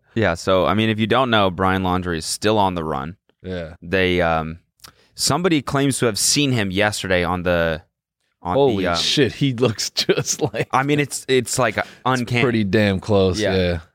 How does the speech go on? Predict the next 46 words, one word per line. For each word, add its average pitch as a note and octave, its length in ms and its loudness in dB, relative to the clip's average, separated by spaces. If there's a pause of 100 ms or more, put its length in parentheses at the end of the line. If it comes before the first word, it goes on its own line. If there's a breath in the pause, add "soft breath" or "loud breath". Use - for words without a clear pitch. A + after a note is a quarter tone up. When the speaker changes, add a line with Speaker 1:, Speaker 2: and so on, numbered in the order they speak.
(1200)
Speaker 1:
If A2 120 -2
I D3+ 100 2
was G#2+ 100 -2
this F#2 120 -4
guy, F#2 140 0
I'd F2 80 -4
be E2 60 -10
scared D#2+ 300 -6
shitless, D2+ 380 -8
too. E2+ 380 -8
Speaker 2:
I B2+ 80 0
would C3+ 220 0
cut C#3+ 180 0
all C#3+ 120 4
my A2+ 160 2
facial A#2+ 500 0
hair F2+ 200 2
off. F2+ 180 0
I'd F2 200 0
get A2+ 140 2
a G#2 60 2
wig. F2+ 500 0 (1000)
Speaker 1:
What's - 100 -4
Speaker 2:
Change D#3 180 2
Speaker 1:
the G3+ 80 2
Speaker 2:
our - 60 2
Speaker 1:
really F#3+ 100 4
Speaker 2:
whole F3 140 2
Speaker 1:
long, E3+ 200 2
Speaker 2:
look, C3 200 2
Speaker 1:
what's D3 140 -4
Speaker 2:
brother. F3 100 0
Speaker 1:
the F3+ 60 0
really F3 120 2
long D#3+ 240 2
trail, C#3 560 2 (440)
the A2+ 120 2
long A#2+ 240 2
hike A#2 400 -2
in G#2 160 0
North G#2+ 180 0
Carolina? G#2+ 580 -2 (680)
Speaker 2:
Um, F#2+ 120 -2
Speaker 1:
Appalachian? F#2+ 800 -4
Is F#2+ 120 -12
that? B2 160 -2